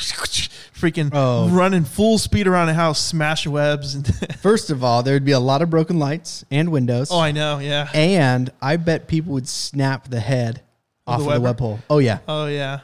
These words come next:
Speaker 2: Oh, definitely.
Speaker 1: Yeah. Well, we'll have an Olympic, uh, Ol-, Olympic standard web pole for everybody.
Speaker 2: There you go. That's
Speaker 1: Yeah.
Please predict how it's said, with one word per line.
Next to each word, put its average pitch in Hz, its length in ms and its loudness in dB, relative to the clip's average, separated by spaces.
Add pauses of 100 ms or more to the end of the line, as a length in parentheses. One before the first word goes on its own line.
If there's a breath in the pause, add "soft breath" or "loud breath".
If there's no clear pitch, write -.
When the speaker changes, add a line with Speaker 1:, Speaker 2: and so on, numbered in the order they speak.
(100)
Speaker 2:
Oh, 127 100 0
definitely. 120 540 -6 (100)
Speaker 1:
Yeah. 143 380 -8
Well, 196 200 4
we'll 202 180 4
have 202 300 0
an 180 160 -2
Olympic, 156 640 -2
uh, 135 420 -6 (100)
Ol-, 151 340 -6
Olympic 156 440 -4
standard 143 500 -6
web 131 240 -10
pole 98 180 -12
for - 140 -14
everybody. 120 440 -14 (180)
Speaker 2:
There 131 120 0
you 123 100 2
go. 113 100 -4
That's 107 200 -8
Speaker 1:
Yeah. 120 40 -10